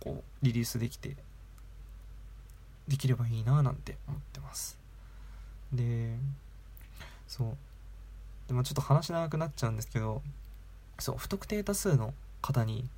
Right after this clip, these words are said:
こう、自分のサービスを提供す-、まあ、ゲームとかを、こう、なんだろ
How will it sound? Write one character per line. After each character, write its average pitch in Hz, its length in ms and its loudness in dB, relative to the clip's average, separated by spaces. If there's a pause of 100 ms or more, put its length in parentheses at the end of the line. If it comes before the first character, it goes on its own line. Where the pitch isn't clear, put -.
(120)
こ - 60 -6
う、 - 20 -
自 117 160 4
分 170 180 6
の 190 60 0
サ 190 160 0
ー 180 40 6
ビ 131 60 6
ス - 140 -2
を - 100 -4
提 117 180 2
供 117 180 0
す-、 - 140 -6
ま 123 100 8
あ、 113 40 2
ゲ 135 240 8
ー - 20 0
ム 160 180 -2
と 139 120 -2
か - 220 -4 (380)
を、 117 180 4 (680)
こ 120 140 -4
う、 - 1500 -8
な 139 80 -2
ん - 20 -8
だ - 60 -10
ろ - 60 -12